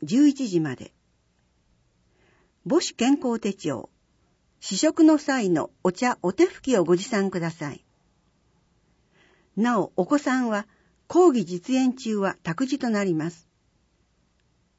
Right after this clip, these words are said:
乳幼児健康講座。テーマは、子どもの事故予防、子どものそばには危険がいっぱい。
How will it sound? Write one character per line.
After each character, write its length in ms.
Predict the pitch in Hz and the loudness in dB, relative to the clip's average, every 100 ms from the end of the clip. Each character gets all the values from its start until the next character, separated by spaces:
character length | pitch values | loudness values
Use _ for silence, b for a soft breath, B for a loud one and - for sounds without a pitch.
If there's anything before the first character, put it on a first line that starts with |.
| _ _ _ _ _ _ _ _ _ _ _ _ | _ _ _ _ _ _ _ _ _ _ _ _
乳 280 | 208 302 339 | 8 12 12
幼 220 | 349 294 | 10 4
児 220 | 175 151 - | 0 -6 0
健 220 | 247 320 | 4 4
康 300 | - 269 233 | 2 -2 -2
講 280 | - 160 131 | -4 -6 -8
座。 200 | 104 - _ _ _ _ _ _ _ _ _ _ _ _ _ _ _ _ _ | -14 -16 _ _ _ _ _ _ _ _ _ _ _ _ _ _ _ _ _
テ 180 | 294 320 | 2 2
ー 40 | 240 | 4
マ 200 | 175 151 | 0 -2
は、 160 | 147 _ _ _ _ _ _ - | -4 _ _ _ _ _ _ -2
子 160 | 214 | 4
ど 120 | 311 | 6
も 140 | 311 302 | 6 6
の 160 | 285 | 4
事 140 | 160 175 | 0 -2
故 140 | 277 | 0
予 120 | 262 208 | 0 -2
防、 320 | 156 117 - _ _ _ _ _ _ - | -6 -10 -16 _ _ _ _ _ _ -4
子 160 | 208 | 2
ど 120 | 240 330 | 6 8
も 100 | 330 | 8
の 120 | 330 | 8
そ 160 | - | 2
ば 140 | 294 233 | 0 0
に 140 | 190 | 0
は 160 | 156 - | -2 -8
危 80 | - | -8
険 260 | - 262 277 | 0 2 2
が 120 | 247 | 0
い 100 | 196 | -4
っ 40 | - - | -10 -10
ぱ 140 | 160 | -10
い。 120 | 156 | -10